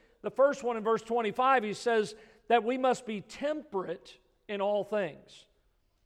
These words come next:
Now, the word temperate means self-controlled. It speaks of setting aside things that would be harmful in our lives as we compete,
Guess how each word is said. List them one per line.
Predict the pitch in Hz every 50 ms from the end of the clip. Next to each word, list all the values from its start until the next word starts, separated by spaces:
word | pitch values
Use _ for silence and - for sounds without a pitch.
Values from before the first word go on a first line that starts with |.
| _ _ _ _ -
Now, | 190
the | 196 214
word | 240 269 269 262 262 -
temperate | - - 302 320 320 254 - 233 214 208 208 208 208
means | 208 208 208 208 208 208 202 - - - _ _ _ _ _ _
self-controlled. | - - - - - 262 240 240 233 226 233 - - - - - 214 196 180 - - - 220 220 208 185 160 143 139 131 - - - _ _ _ _ _ _ _ _ _ _ _ _ _ _ _ _ _ _ _ _ -
It | 196 196
speaks | 196 - - 294 285 208 - -
of | 254 214 185
setting | - - - 269 254 269 277 277 277 269 262
aside | 226 - - - 262 247 247 233 233 240 220 - -
things | 220 220 208 208 202 208 208 214 226 233 208 - - - - _ _ _ _ _ _ _ _ _ _ _ -
that | 160 214 220 226 226 226 220
would | 208 214 185
be | 165 214 214 202
harmful | 202 - - 240 240 247 247 240 220 - - 196 180 175 175 185 -
in | 196 190 185
our | 185 185 190
lives | 202 208 208 196 180 170 170 185 196 180 - - -
as | - 202 190 160 170
we | 185 196 185
compete, | - 208 196 - - - - 247 208 - _ _